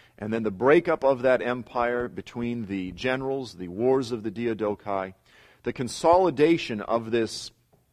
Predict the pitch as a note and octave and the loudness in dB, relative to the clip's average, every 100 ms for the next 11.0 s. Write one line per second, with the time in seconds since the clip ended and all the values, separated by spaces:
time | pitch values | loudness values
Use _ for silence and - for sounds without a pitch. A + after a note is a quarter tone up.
0 | _ _ _ - _ A2+ G2+ G2 A2 A2+ | _ _ _ -20 _ 0 2 0 -2 -4
1 | A#2+ B2 D#3+ G3+ F#3 F3 D#3 C#3+ B2 G2 | -4 0 6 6 6 2 2 2 2 -2
2 | - G#2+ C3+ D3 C3 A2+ - D#3 D3 C#3 | -6 -2 0 -2 -4 -10 -6 -2 0 -2
3 | A#2 G2+ F#2 - E3 E3 D#3+ C#3+ - - | -4 -8 -12 -2 -2 -2 -4 -8 -10 -20
4 | _ _ - F2+ - E3 D#3 D3+ D3 C#3 | _ _ -8 -8 0 2 4 2 0 0
5 | - F#2 F#2+ C3+ C3+ B2 F#2+ F#2 G2 B2 | -2 -8 0 4 4 2 -8 -6 -2 0
6 | B2+ B2 B2 - _ _ _ - A#2+ B2+ | 0 -2 -6 -16 _ _ _ -4 -4 -4
7 | - C3+ A#2 A2+ G2 A#2 A#2 B2+ B2 A2+ | -4 -4 -2 -2 0 0 0 -2 -2 -6
8 | _ _ - G2 B2 C#3+ C3 B2 B2 A#2 | _ _ -10 -2 -2 0 -2 2 2 2
9 | G2+ F#2+ - A2+ A2 B2+ D#3+ C3 C3+ C#3 | -2 -4 -2 0 2 2 0 2 2 2
10 | C3+ - A2+ G#2+ G2+ - C#3 C#3 C#3+ - | -2 -6 -6 -6 -6 0 2 2 0 -8